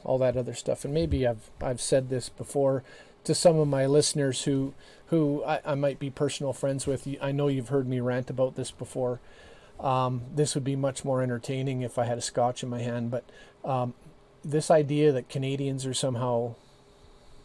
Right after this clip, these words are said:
wonderful, kind people, um, w-, we're really not.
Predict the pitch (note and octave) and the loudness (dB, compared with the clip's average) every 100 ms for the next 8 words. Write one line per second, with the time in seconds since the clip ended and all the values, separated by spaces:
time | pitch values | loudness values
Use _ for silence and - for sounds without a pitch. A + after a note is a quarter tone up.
0 | - - - - - - - - - - | -20 -20 -20 -20 -18 -18 -20 -20 -20 -20
1 | - C3 C3 B2+ - C3 A#2 - - C3 | -2 0 0 -2 -2 -2 -2 -6 -4 -2
2 | B2 A#2+ - B2+ - B2 B2 - - - | -2 -6 -8 -10 -6 -6 -6 -16 -20 -20
3 | - - - - C#3+ C3+ B2 - - - | -20 -20 -20 -4 -2 -2 -4 -14 -20 -14
4 | - - G3 A3+ B3 C4 D#3 G#2 F2+ A2 | -14 -10 -2 0 2 2 2 -2 -6 -10
5 | - | -14